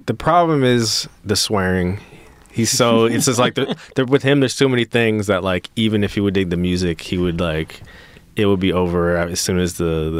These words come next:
Speaker 1: the language is vulgar for more than, like, a few minutes. I more probably played him individual tracks that I thought he would like sonically. But I s-, I s-,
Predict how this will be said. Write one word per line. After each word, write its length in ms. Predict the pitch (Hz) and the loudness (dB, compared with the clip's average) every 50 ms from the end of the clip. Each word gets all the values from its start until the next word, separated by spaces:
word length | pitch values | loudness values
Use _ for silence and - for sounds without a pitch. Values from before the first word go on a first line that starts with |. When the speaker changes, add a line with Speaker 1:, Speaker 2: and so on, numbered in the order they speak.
| 82 | -4
Speaker 1:
the 60 | 80 - | -4 -4
language 320 | 87 87 82 87 85 - | -4 -2 -2 -2 -2 -4
is 120 | 90 85 - | -4 -6 -6
vulgar 380 | - - 82 82 82 80 82 | -6 -4 -4 -2 -2 -2 -4
for 180 | 80 - - 80 | -6 -6 -8 -6
more 240 | 78 82 82 80 82 | -4 -4 -4 -2 -4
than, 140 | 78 78 71 | -4 -4 -6
like, 260 | 71 65 67 76 - - - - - | -6 -8 -10 -10 -12 -14 -16 -12 -12
a 40 | - | -10
few 200 | - - 95 80 | -6 -4 -4 -2
minutes. 480 | 80 82 87 95 90 - - - - _ - - - - - - - - - - - - - - | -2 0 0 0 -2 -2 -6 -10 -10 _ -20 -20 -20 -20 -20 -20 -20 -20 -20 -20 -20 -14 -6 -2
I 120 | 113 113 | 0 2
more 360 | 131 135 131 127 123 120 117 110 104 101 - _ _ _ - | 2 4 4 4 4 4 2 0 -2 -8 -12 _ _ _ -10
probably 840 | - - 110 104 101 98 92 98 95 92 92 90 87 87 90 104 - _ - - _ _ _ _ _ _ _ _ - _ _ - - - _ _ _ _ - | -4 -2 0 0 0 0 0 0 0 0 0 0 0 -2 -2 -6 -10 _ -20 -20 _ _ _ _ _ _ _ _ -20 _ _ -20 -20 -20 _ _ _ _ -8
played 300 | - 123 107 98 95 92 | -2 0 0 0 0 0
him 280 | 95 95 92 90 87 85 | 0 0 0 0 0 -2
individual 640 | - 98 95 92 95 87 92 92 85 92 90 82 | -2 -2 0 0 0 0 0 -2 0 0 -2 -2
tracks 380 | 80 - - 90 82 82 - - | -4 -2 -2 -2 -2 -2 -4 -6
that 100 | - 90 | -6 -6
I 80 | 82 78 | -6 -4
thought 220 | - - 80 78 | -4 -6 -6 -4
he 80 | 82 92 | -4 -4
would 160 | 85 82 85 | -4 -4 -4
like 440 | 87 76 73 78 78 - - - - _ _ - | -4 -4 -6 -8 -8 -12 -16 -20 -20 _ _ -10
sonically. 680 | - - - - 82 78 67 - - 104 - 80 101 - _ _ _ _ _ _ - - - - - - | -6 -4 -2 -2 -2 -4 -6 -8 -8 -8 -8 -8 -10 -12 _ _ _ _ _ _ -20 -20 -20 -20 -12 -4
But 120 | - 110 | 0 0
I 40 | 104 | 0
s-, 180 | 110 110 - - | 0 0 -2 -2
I 120 | - 98 | 0 0
s-, 120 | 123 120 | 0 -2